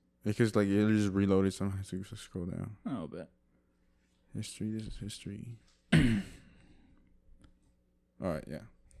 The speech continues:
Speaker 1: Just scroll down to the next category.
Speaker 2: All right.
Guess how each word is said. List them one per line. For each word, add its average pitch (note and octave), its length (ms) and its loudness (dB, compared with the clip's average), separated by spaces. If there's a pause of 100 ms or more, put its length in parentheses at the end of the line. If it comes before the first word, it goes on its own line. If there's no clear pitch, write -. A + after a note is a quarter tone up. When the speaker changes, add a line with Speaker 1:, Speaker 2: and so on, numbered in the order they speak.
Speaker 1:
Just - 200 -8
scroll G#2 240 -6
down G2+ 220 -4
to - 180 -8
the F2 140 -6
next - 680 -12
category. G#2 500 -10 (1040)
Speaker 2:
All G#3+ 200 6
right. - 180 4